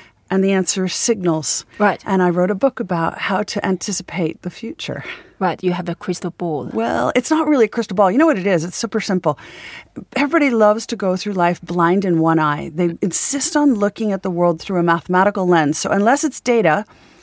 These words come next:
Speaker 1: it's a quantitative analysis, they ignore it. But if you open your other eye, which is common sense, you see all kinds of things that give you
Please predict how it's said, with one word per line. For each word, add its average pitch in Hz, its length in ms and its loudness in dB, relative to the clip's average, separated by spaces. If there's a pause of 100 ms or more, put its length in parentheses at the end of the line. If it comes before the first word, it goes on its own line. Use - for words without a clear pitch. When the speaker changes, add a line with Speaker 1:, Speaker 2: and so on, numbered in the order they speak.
(260)
Speaker 1:
it's - 220 -6
a 165 300 4
quantitative 226 560 2
analysis, 185 560 2
they 220 160 0
ignore 233 260 2
it. - 260 2
But 226 140 2
if 240 100 -2
you 254 60 2
open 311 300 4
your 254 100 4
other 269 240 4
eye, 170 160 4
which 190 160 -4
is 208 160 -10
common 247 340 2
sense, 233 400 -2
you 214 80 -4
see 262 220 -2
all 247 140 4
kinds 277 340 0
of 254 80 -6
things 175 300 2
that 185 140 -6
give 190 160 -2
you 196 140 0